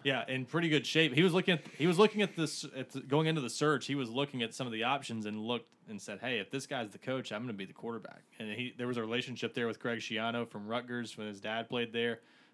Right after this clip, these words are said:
Um, so he, or, or because his dad played there. So he, he felt good about some situations. With Jeremy Pruitt, I don't think he felt as good. So he could have sulked.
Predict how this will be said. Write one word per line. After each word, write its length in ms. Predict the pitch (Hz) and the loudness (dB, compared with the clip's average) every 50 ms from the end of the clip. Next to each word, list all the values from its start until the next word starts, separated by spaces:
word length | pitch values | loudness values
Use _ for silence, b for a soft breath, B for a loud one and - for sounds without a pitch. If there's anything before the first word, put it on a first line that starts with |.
| b | b
Um, 440 | 101 104 107 107 104 101 101 104 110 - | -8 -6 -4 -4 -4 -6 -6 -8 -10 -10
so 220 | - - 113 107 | -6 -4 -2 -2
he, 260 | 120 127 127 120 - _ _ _ _ _ _ _ _ _ _ _ _ _ _ _ - | 0 -2 -2 -4 -6 _ _ _ _ _ _ _ _ _ _ _ _ _ _ _ -6
or, 120 | 107 107 - | -6 -4 -4
or 120 | - 107 | -6 -6
because 320 | 104 113 - - 120 113 | -6 -6 -2 0 0 0
his 100 | 113 117 | 0 -2
dad 240 | 113 123 117 113 113 - | 0 2 2 2 0 -2
played 180 | 120 113 110 | -4 -4 -2
there. 160 | 113 117 113 | 0 -2 -2
So 160 | 110 - 120 107 | -2 -4 -4 -2
he, 240 | 120 139 147 147 - | 0 0 0 0 -2
he 300 | 120 127 143 160 156 135 - _ | -4 -2 -2 -2 -2 -4 -6 _
felt 240 | - 165 151 139 135 | 0 0 0 0 0
good 180 | 120 139 151 151 | 0 2 2 2
about 180 | 139 131 120 - | 2 0 -2 0
some 180 | - 165 156 | 0 0 0
situations. 540 | 147 147 127 - 123 117 113 - 120 117 104 | 0 -2 -4 -2 -2 -2 -2 -2 -4 -4 -6
With 100 | 110 110 | -6 -4
Jeremy 260 | - 135 131 127 117 | -2 -2 -2 -2 -4
Pruitt, 260 | - - 147 151 135 | -4 0 0 0 0
I 80 | - 117 | 0 -4
don't 100 | 117 113 | -6 -6
think 120 | 117 117 | -6 -8
he 40 | 110 | -10
felt 260 | 104 - 117 113 - - | -6 -6 -6 -6 -6 -10
as 100 | 98 98 | -14 -8
good. 340 | - 123 135 156 208 - - | -4 -2 0 0 -2 -4 -6
So 100 | - 107 | -2 0
he 120 | 120 139 | 0 2
could 160 | - 165 160 | 2 2 2
have 100 | 135 113 | 2 0
sulked. 460 | - - - 127 123 139 139 - - | -4 -2 0 0 0 0 -2 -8 -18